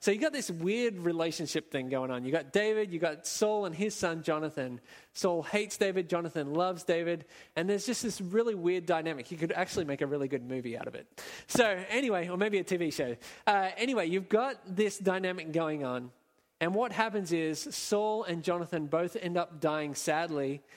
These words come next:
in battle one day, in the same day.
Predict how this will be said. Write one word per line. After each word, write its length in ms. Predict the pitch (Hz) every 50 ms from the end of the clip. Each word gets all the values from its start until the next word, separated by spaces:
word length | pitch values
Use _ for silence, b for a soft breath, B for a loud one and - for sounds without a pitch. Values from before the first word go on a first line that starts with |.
| B B B
in 200 | - 175 175 165
battle 340 | 147 170 175 180 180 170 156
one 220 | 151 151 147 143 139
day, 340 | 143 135 131 131 127 - -
in 120 | 160 156
the 60 | 156
same 340 | 143 - - 185 185 180 170
day. 340 | 151 156 147 139 135 131